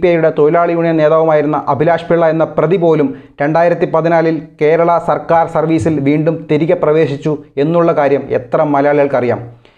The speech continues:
ഏത് മാധ്യമങ്ങളാണ് ഇതിനെക്കുറിച്ച് നിങ്ങളോട് പറയുന്നത്? ഇടതും വലതും ചേർന്ന് മാധ്യമങ്ങളെ ഉപയോഗിച്ചുകൊണ്ടുള്ള തട്ടിപ്പാണ് ഈ കേരളത്തിൽ നടക്കുന്നത്. തിരുവനന്തപുരത്തും വയനാട്ടിലും ജോലി ചെയ്യാൻ പാടില്ല എന്ന ഉപാധിയാണ് അഭിലാഷ് പിള്ളയ്ക്ക് വെച്ചിരിക്കുന്നത്. കേരളം കണ്ട ആദ്യത്തെ സർക്കാർ സർവീസിലെ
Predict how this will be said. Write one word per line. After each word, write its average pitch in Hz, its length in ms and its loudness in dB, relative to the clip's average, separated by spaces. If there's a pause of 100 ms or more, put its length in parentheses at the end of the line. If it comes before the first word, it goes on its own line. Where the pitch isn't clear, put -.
(260)
ഏത് 185 240 2
മാധ്യമങ്ങളാണ് 175 640 0
ഇതിനെക്കുറിച്ച് 147 460 -2 (100)
നിങ്ങളോട് 143 380 2
പറയുന്നത്? 123 380 0 (460)
ഇടതും 147 360 0
വലതും 156 300 2
ചേർന്ന് 143 280 2 (220)
മാധ്യമങ്ങളെ 151 600 0
ഉപയോഗിച്ചുകൊണ്ടുള്ള 139 600 0
തട്ടിപ്പാണ് 131 480 -2
ഈ 120 100 -8
കേരളത്തിൽ 120 340 0
നടക്കുന്നത്. 110 380 -2 (560)
തിരുവനന്തപുരത്തും 175 720 2
വയനാട്ടിലും 160 480 0 (140)
ജോലി 160 320 2
ചെയ്യാൻ 160 220 2 (120)
പാടില്ല 151 340 2 (180)
എന്ന 143 140 2 (120)
ഉപാധിയാണ് 139 540 0 (320)
അഭിലാഷ് 139 300 0
പിള്ളയ്ക്ക് 127 260 2
വെച്ചിരിക്കുന്നത്. 113 460 0 (440)
കേരളം 160 380 0
കണ്ട 160 140 0 (320)
ആദ്യത്തെ 165 360 0 (120)
സർക്കാർ 170 360 -2
സർവീസിലെ 160 380 0